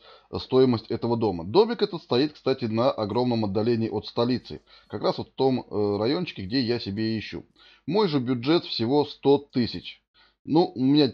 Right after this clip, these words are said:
денег чуть-чуть побольше, но я хочу еще и расширить, э, себе хранилище, и, э, здесь есть возможность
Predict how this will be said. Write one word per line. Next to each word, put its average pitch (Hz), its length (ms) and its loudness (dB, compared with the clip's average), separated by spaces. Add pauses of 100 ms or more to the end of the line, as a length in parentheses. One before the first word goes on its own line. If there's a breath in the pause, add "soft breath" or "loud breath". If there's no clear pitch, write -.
денег 120 360 0
чуть-чуть 131 280 -6
побольше, 160 400 2
но 135 80 0
я 147 140 2
хочу - 280 -2
еще 135 340 -2
и 127 200 -2
расширить, 117 760 0 (380 soft breath)
э, 104 160 2
себе 110 360 0
хранилище, 147 840 0
и, 147 280 0
э, 117 400 0
здесь 110 400 -2
есть 120 320 -4
возможность 117 600 -2